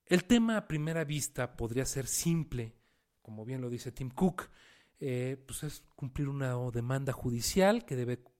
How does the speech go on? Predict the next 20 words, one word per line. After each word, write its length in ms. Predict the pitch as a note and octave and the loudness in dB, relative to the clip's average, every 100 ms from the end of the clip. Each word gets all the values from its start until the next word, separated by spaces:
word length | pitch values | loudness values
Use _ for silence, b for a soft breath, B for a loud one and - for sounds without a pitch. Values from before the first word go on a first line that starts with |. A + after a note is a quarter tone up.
| - | -14
que 100 | A#2+ | -6
debe 300 | A#2+ B2 B2 | -4 -2 -2
ser 360 | - C3 B2+ A#2 b _ | -2 -2 -2 -6 b _
llenada 580 | C3 A#2 C#3 D#3+ D#3+ E3+ | -4 -2 0 0 0 -2
para 260 | B2 A2 - | -2 -4 -4
callar 420 | A#2 A#2+ C3+ C3 | -2 2 2 2
cualquier 340 | A#2+ - B2 | -2 -2 -6
tipo 220 | - - | -6 -4
de 60 | A#2 | -4
problema 400 | - A#2 A#2 A#2+ | -4 -4 -2 -4
grave 420 | A2+ B2+ C3 C3+ C3 B _ | -2 0 0 -2 -6 B _
de 80 | A2+ | -4
violencia, 560 | A2 A2 C3 C#3 E3+ | -2 0 0 0 -6
como 180 | - G#2 | -8 -8
en 80 | A2 | -8
este 240 | A#2 A#2+ | -8 -10
caso 300 | - A#2+ - | -10 -12 -8
es 100 | B2 | -6
el 140 | A#2+ G#2+ | -6 -6
terrorismo. 600 | A2 A#2 D3+ D3+ B2 - | -4 0 0 0 -4 -10